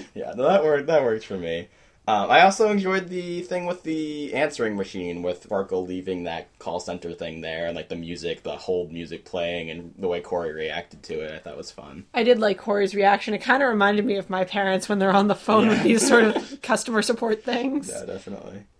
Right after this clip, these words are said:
Speaker 2: So one of the things that I liked from this episode is we actually got more proof, uh, that Riley is good in school and that she's cares about being studious because she knew the answer in class,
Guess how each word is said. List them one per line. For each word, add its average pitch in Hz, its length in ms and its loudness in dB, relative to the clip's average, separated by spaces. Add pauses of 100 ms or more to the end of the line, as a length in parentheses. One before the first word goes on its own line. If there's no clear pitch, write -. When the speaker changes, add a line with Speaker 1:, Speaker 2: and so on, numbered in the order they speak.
(140)
Speaker 2:
So 269 140 2
one 277 120 4
of 302 60 4
the 311 60 0
things 302 200 -2
that 247 120 6
I 240 100 6
liked 262 200 2
from 240 100 -6
this 226 160 -8
episode 202 420 -6
is 202 200 -4
we 214 100 0
actually 202 320 0
got 202 400 2
more 220 320 -2
proof, 208 760 -4
uh, 190 480 0
that 196 260 2
Riley 196 320 4
is 190 180 -6
good 208 200 -2
in 190 120 -4
school 285 720 4 (320)
and 214 280 -4
that 180 200 -2
she's 190 680 -6
cares 226 380 -2
about 214 200 0
being 214 220 -4
studious 202 800 -4 (260)
because 240 280 0
she 262 100 0
knew 262 160 4
the 254 120 0
answer 226 540 -2 (220)
in 208 220 -8
class, 247 680 0